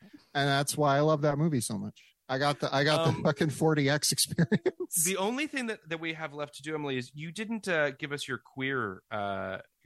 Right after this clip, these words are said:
Speaker 2: queerphobia rating
Speaker 1: Oh,
Speaker 2: on Buffy
Speaker 1: God.
Speaker 2: Vampire Slayer.
Speaker 1: Oh, God. I guess, like, a, like, a, like, a four. It's just, like, there's something about it that is, like, yeah, you know,
Speaker 2: Uh-huh.
Speaker 1: kind
Speaker 2: Uh-huh.
Speaker 1: of homophobic, but not really.
Speaker 2: Yep.
Speaker 1: It's, like,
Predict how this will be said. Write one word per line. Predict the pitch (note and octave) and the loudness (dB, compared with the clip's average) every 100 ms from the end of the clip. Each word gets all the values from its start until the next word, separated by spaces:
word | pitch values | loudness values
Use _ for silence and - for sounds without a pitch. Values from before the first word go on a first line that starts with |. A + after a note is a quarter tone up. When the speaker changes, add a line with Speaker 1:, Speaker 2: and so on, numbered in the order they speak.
| - | -10
Speaker 2:
queerphobia | B2 A#2 G#2 G2+ F#2+ | -8 -6 -6 -6 -8
rating | F#2+ G2 F2+ F#2 | -8 -8 -8 -2
Speaker 1:
Oh, | F3+ | -2
Speaker 2:
on | F3+ | 0
Buffy | |
Speaker 1:
God. | D#3 F3 F3+ B2 G#2+ | 0 0 0 -2 -4
Speaker 2:
Vampire | F2+ F#2+ F2+ | -10 -12 -12
Slayer. | - F#2+ G2+ _ _ _ _ _ _ _ _ _ _ _ _ _ | -12 -16 -18 _ _ _ _ _ _ _ _ _ _ _ _ _
Speaker 1:
Oh, | G3+ G#3+ | -4 -2
God. | E3+ F#3+ F3 C3+ | -2 -2 -2 -4
I | - F#3+ | -6 -8
guess, | G#3 G3 A#3+ - - | -4 -4 -2 -2 -2
like, | B3 A3 | -2 0
a, | F3 C#3 | 0 -2
like, | E3 D#3+ | -4 -4
a, | D3 C3+ | -4 -6
like, | D3+ | -8
a | D3 A#2+ - | -8 -10 -6
four. | D#3+ G3 C#4+ E4+ _ _ _ - | -2 -2 -2 -8 _ _ _ -2
It's | G#3 | 0
just, | B3+ - | 2 2
like, | C#4+ | 0
there's | C4+ A#3 | -2 -2
something | - C4+ D4+ F#4 F#4+ | 0 -2 -2 -4 -2
about | F3+ C3+ B2 D#3 | -2 0 0 -2
it | G3 - | -4 -2
that | D#3+ | -2
is, | D#3 C#3 | -2 0
like, | D3 C3+ | -2 -2
yeah, | C3+ B2 C3+ D#3+ D3 | 0 0 2 0 -2
you | D3+ | -2
know, | C#3+ C3+ C#3 - _ _ _ _ | 0 2 0 -2 _ _ _ _
Speaker 2:
Uh-huh. | A#2 C3+ - | -10 -8 -4
Speaker 1:
kind | D#3+ E3+ F#3 | 0 2 2
Speaker 2:
Uh-huh. | F#3 F#3 | 2 0
Speaker 1:
of | F3+ F3+ - - | -2 -8 -20 -10
homophobic, | - F3+ F#3 F3+ G3+ G3+ G#3+ G#3 | -4 -2 -2 -4 -6 -4 -4 -6
but | - | -6
not | D#3+ D3+ A#2+ | -2 -2 -4
really. | B2 B2 D#3+ C4 D#4 D#4 - | -6 -6 -6 -8 -8 -10 -12
Speaker 2:
Yep. | - A#2 | -6 -2
Speaker 1:
It's, | F#3+ - | 0 0
like, | B3+ B3 | 0 -2